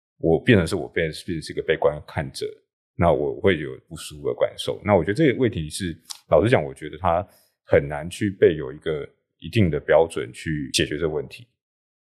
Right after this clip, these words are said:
对，这是很，很困难的，那而且是，是跟整个时代的氛围，呃，有关系。那我举个比较极端的例子是，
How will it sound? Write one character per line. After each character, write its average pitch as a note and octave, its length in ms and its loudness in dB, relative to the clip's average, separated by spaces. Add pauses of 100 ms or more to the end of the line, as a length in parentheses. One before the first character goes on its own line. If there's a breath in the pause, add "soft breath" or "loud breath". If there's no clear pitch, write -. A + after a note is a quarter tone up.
(100)
对， - 260 -4
这 F#2+ 100 2
是 F#2 140 2
很， D#2+ 220 0
很 C#2 100 -16
困 D#2 180 0
难 C2+ 200 -6
的， - 80 -20 (100)
那 E2+ 80 -10
而 - 100 2
且 G#2+ 120 4
是， B2+ 160 2 (100)
是 C3 160 -8
跟 A2+ 220 4
整 C#2+ 180 -6
个 C#2+ 80 -12
时 - 160 -12
代 E2+ 160 4
的 C#2+ 160 -8
氛 E2 220 -4
围， B1+ 120 -8 (760 soft breath)
呃， D2 280 6
有 D2 80 -4
关 D#2+ 240 0
系。 D2+ 320 -8
那 F2 340 2
我 G2 200 2
举 B2 120 0
个 A2 120 4
比 D#2+ 100 -6
较 F#2 340 8
极 D#2 140 -12
端 F2 160 2
的 E2+ 120 -6
例 F2+ 180 -4
子 C#2 120 -14
是， D#2+ 320 -6